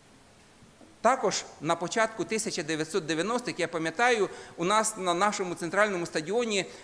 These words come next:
проводилася євангелізація. Було написано, що там на тій євангелізації є ще якась американська християнська група.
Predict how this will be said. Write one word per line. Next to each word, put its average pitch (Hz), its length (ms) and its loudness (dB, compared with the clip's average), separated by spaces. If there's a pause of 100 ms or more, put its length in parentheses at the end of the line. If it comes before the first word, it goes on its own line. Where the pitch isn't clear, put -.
проводилася 269 540 2
євангелізація. 160 1000 0 (960)
Було 180 220 2
написано, 143 680 2 (300)
що 143 440 2
там 156 160 4
на 139 80 0
тій 160 120 -4
євангелізації 139 1120 0
є 139 220 2
ще 139 160 -2
якась 131 400 2
американська 131 580 0
християнська 127 640 -4
група. 220 560 2